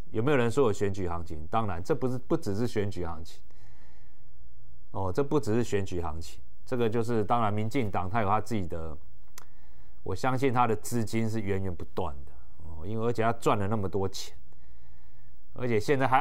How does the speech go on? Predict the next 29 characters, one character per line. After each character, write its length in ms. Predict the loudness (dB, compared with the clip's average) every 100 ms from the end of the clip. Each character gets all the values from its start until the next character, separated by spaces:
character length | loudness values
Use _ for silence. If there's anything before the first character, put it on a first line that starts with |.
| 4
爱 140 | 4
怎 180 | 4 2
么 120 | 0
弄， 340 | 2 4 2 2 -2 -2 -2 -2 0
股 160 | 0
票 200 | 2 2
他 100 | 2 2
爱 220 | 2 2
怎 180 | 2 0
么 120 | 0
赚， 340 | 2 2 2 0 -2 -2 -2 -2
他 120 | 0 2
爱 180 | 2 2
怎 160 | 2
么 100 | 0
买， 320 | 2 2 0 -2 -2 -2 -2 -2 -2 -2 -2
我 120 | -2
相 220 | 0 2
信 140 | 2 2
是 120 | 2
掌 220 | 2 0
控 180 | 0 0
在 140 | 2 0
民 160 | 0
进 180 | 0 0
党 140 | 0
的 80 | -2
手 260 | -2 -2 -2
里。 140 | -2